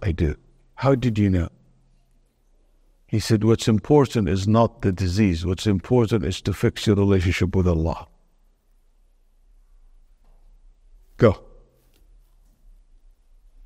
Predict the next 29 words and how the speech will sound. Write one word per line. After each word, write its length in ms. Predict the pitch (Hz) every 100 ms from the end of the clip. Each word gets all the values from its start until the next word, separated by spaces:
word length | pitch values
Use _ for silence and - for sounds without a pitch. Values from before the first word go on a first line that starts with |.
| - _ - - _ - - - - _ _ _ _ -
Knowing 480 | 123 143 180 175
Sheikh 280 | 123 135 120
Yusuf 300 | 151 156 131
al-Mutlaq, 480 | 113 123 127 117 98
I 140 | - 139
can 300 | 151 123 113
spend 320 | - 131 113
the 60 |
whole 140 | 110 135
night 320 | 131 123 110
about 340 | 98 95 92 -
him. 260 | 87 62 - _ _ - _ _ _ _ _ _ _ _ _ -
That 360 | 104 139 165 143
man 340 | 147 143 117
fascinated 880 | - 165 175 - 147 143 147 - 110
me 280 | 107 127 127
about 340 | 104 110 101
the 80 | 98
dreams. 420 | 98 95 78 - -
He's 260 | 156 165
the 80 | 139
one 220 | 135 151
who 100 | 120 123
hooked 220 | 139 135
me 100 | 127
up 220 | 120 -
to 80 | 107
this 160 | 101
subject. 400 | - 92 104 -